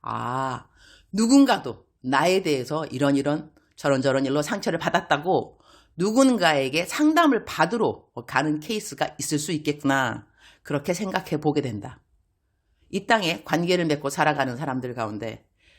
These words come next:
그 누가 오해를 받고 싶겠으며 그 누가 잘못 판단받고 싶을까?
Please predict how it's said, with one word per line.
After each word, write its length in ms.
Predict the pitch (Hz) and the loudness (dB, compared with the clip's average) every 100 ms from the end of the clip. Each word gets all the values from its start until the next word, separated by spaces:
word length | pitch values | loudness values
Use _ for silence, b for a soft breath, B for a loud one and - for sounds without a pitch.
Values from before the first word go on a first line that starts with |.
| b | b
그 140 | - 233 254 | -2 2 2
누가 280 | 247 233 220 | 2 6 6
오해를 340 | 175 190 175 | 6 4 2
받고 240 | 160 - 139 | -2 -6 -10
싶겠으며 640 | - - 131 - 113 110 | -10 -12 -12 -12 -12 -12
그 120 | - 175 | -6 -4
누가 340 | 170 151 143 | -2 0 -2
잘못 340 | - 131 135 | -2 -4 -4
판단받고 600 | 135 185 170 151 139 - | -4 -6 -4 -6 -10 -12
싶을까? 600 | 127 - 123 - 107 107 | -12 -8 -10 -8 -10 -10